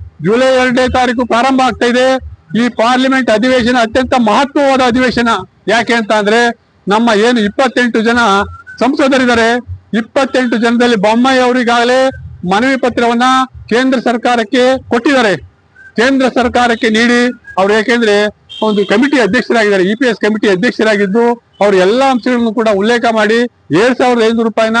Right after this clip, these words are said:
ನೀವು ಖಂಡಿತವಾಗಿ ನೀವು ಮಾಡ್ಲೇಬೇಕು ಅಂತ ಹೇಳಿ ರೆಕಮೆಂಡ್ ಮಾಡಿದ್ದಾರೆ.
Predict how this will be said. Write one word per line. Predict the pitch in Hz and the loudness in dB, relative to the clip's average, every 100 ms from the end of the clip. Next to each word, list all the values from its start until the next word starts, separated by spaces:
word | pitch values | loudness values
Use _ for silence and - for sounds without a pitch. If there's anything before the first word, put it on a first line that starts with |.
| 226 | 0
ನೀವು | 214 240 247 254 - - - | 0 0 -2 -4 -10 -16 -4
ಖಂಡಿತವಾಗಿ | 208 240 240 233 233 | 0 2 2 2 2
ನೀವು | 220 | 0
ಮಾಡ್ಲೇಬೇಕು | 196 196 226 240 240 226 | 0 0 2 0 0 -2
ಅಂತ | 220 | -2
ಹೇಳಿ | 214 220 214 | 0 2 2
ರೆಕಮೆಂಡ್ | 180 175 240 233 | 0 0 0 2
ಮಾಡಿದ್ದಾರೆ. | 220 208 214 | 2 2 2